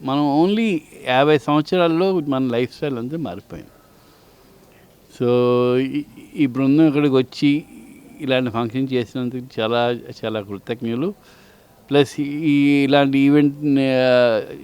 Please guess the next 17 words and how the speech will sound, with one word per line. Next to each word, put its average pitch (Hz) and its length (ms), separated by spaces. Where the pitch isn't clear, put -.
చేయడానికి 147 560
మా 135 200
పేరెంట్స్ 131 540
మాకు 123 300
ఇచ్చిన, 113 300
మ్, 98 420
సంకల్పాలు 127 640
కానీ, 120 380
వాళ్ళ 117 180
ఐడియాలు 113 380
కూడా 110 280
వాళ్ళందరికీ 107 540
ఎక్కువ 107 240
చాలా, 113 580
చాలా, 104 180
చాలా, 101 200
చాలా 104 120